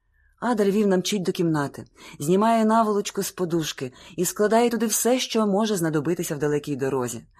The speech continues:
Все, що лежить на тумбиці й в шухлядах. Сідає на краєчок ліжка, дивиться в стелю. Вона не їде. Отже, можна спати. Ада Львівна підкладає під голову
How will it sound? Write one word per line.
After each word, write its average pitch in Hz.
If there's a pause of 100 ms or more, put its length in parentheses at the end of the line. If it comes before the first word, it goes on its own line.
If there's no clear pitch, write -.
(280)
Все, 156
що 156
лежить 147
на 156
тумбиці 165
й -
в 151
шухлядах. 123 (440)
Сідає 160
на 156
краєчок 143
ліжка, 170 (560)
дивиться 147
в 127
стелю. 143 (500)
Вона 120
не 127
їде. 202 (1080)
Отже, 311
можна 160
спати. 131 (840)
Ада 254
Львівна 269
підкладає 220
під 196
голову 208